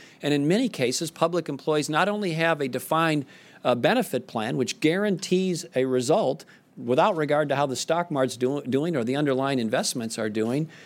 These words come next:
but in many cases, they also have the defined contribution program, which we have, or most people in the private sector have, and they also get, in many cases, a, a, a match, so they get both. Now, the point of all that is, is we're gonna have to transition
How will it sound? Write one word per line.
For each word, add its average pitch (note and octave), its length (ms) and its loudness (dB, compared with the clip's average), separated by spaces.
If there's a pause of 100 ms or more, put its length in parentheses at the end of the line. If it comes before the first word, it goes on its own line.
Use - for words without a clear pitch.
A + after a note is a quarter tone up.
(180)
but C#3+ 120 4
in D3 120 0
many A3 200 2
cases, D3 440 0
they C3+ 140 2
also D#3+ 380 0
have D3 320 0 (300)
the C#3 60 -2
defined E3+ 460 2
contribution F3+ 680 0
program, C3+ 400 0
which D3+ 200 -4
we G#3+ 220 2
have, D3+ 400 -2
or B2 80 -2
most C3 300 0
people D3 200 -2
in C3+ 40 0
the B2+ 60 0
private F#3+ 340 0
sector A#2 380 -2
have, A#2 460 -2 (500)
and C3+ 240 2
they C#3 60 4
also F3+ 260 2
get, D3+ 160 2
in D#3+ 100 -2
many E3+ 180 -2
cases, D#3 380 -2
a, C3+ 420 -2
a, D3 40 -2
a C#3+ 40 4
match, G#3 380 -2
so B2 160 2
they C3+ 160 2
get C3 240 0
both. D#3+ 400 2 (480)
Now, C3+ 80 2
the C#3 100 2
point F#3 300 2
of E3 100 0
all D3+ 160 4
that C#3 180 2
is, D3 220 0
is B2 120 -4
we're D3 160 0
gonna D3+ 160 2
have C#3+ 180 -2
to A#2 80 -8
transition C3 880 0